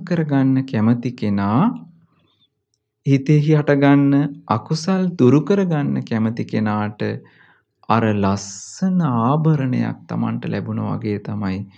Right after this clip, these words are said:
මේ වගේ සුන්දර දහම් පරියාවක්, පරියායක් එයාට අහන්න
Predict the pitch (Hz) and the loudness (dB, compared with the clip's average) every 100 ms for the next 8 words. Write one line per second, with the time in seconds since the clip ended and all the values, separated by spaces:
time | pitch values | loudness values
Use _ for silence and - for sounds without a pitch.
0 | _ _ _ - 110 110 107 110 104 - | _ _ _ -2 2 2 0 -2 -4 -4
1 | 107 113 139 156 156 139 123 110 110 110 | -2 0 2 2 2 0 -4 -4 -6 -8
2 | 117 117 107 104 - - - _ - 104 | -8 -6 -6 -6 -8 -10 -14 _ -6 -2
3 | 101 98 98 98 98 98 - _ _ - | 0 0 0 -2 -4 -10 -20 _ _ -2
4 | 107 110 113 98 107 151 | 0 0 -2 -4 2 2